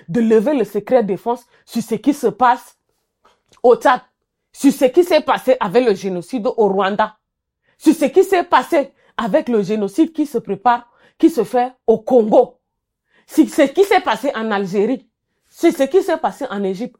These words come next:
Pourquoi l'État français, ref-, euh, le, l'Assemblée nationale ne peut pas lever le verrou sur le secret défense et donner les informations ? C'est tout simplement parce que vous savez,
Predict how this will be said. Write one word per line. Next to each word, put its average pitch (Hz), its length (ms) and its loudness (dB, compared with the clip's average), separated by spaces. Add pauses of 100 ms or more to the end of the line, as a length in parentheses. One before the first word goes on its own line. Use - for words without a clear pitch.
(260)
Pourquoi 285 540 2
l'État 254 280 0
français, 247 480 -4 (240)
ref-, 208 320 0
euh, 214 120 -2
le, 180 300 -2
l'Assemblée 190 400 -4
nationale 214 460 -4 (240)
ne 214 120 -2
peut 277 160 -2
pas 269 180 0
lever 196 300 -2
le 208 80 -6
verrou 180 300 -8 (260)
sur 277 160 -4
le 226 80 -2
secret 226 320 -2
défense 190 420 -8
et 196 80 -8
donner 208 360 -2
les 190 220 -4
informations ? 170 680 -8 (960)
C'est - 260 -12
tout 294 100 -6
simplement 214 460 -6
parce 226 200 -6
que - 80 -8
vous 208 160 -8
savez, 160 460 -8